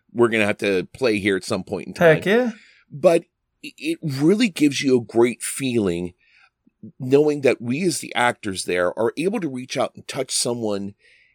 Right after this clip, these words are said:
Speaker 1: in, in a way that brings them some happiness. And for that little bit of time, they just get to relax, have fun, smile, laugh a little bit, be with friends.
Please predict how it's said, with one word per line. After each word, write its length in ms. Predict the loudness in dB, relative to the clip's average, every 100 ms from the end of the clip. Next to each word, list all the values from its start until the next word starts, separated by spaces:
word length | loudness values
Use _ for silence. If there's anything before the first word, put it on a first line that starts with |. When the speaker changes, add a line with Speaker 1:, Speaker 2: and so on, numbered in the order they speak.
| _ -4
Speaker 1:
in, 220 | -2 -2 -2
in 120 | 0
a 40 |
way 340 | 0 2 2 2
that 260 | -2 -8
brings 280 | -10 -12 -10
them 120 | -8 -8
some 280 | -6 -6
happiness. 720 | -6 -8 -8 -12 -18 -14 -14 -14 _ _ -20 -12
And 180 | -4 -4
for 120 | 0
that 200 | 0 0
little 180 | 0 -2
bit 120 | 0
of 120 | -2 -4
time, 400 | -4 -4 -4 -6 _ _ _
they 220 | 2 2
just 300 | -2 -4 -2
get 160 | -2 -4
to 120 | -8
relax, 680 | -8 -4 -2 0 -2 -6 -18 _
have 320 | -16 -4 -2 -2
fun, 440 | -4 -2 0 -2
smile, 840 | -4 -4 -2 -2 0 2 2 0 -2 _
laugh 420 | -2 4 4 2
a 40 | -4
little 260 | -2 0 2
bit, 240 | 2 2 0 -20 -20 _
be 160 | -2 2
with 200 | 0 0
friends. 500 | 0 0 0 -4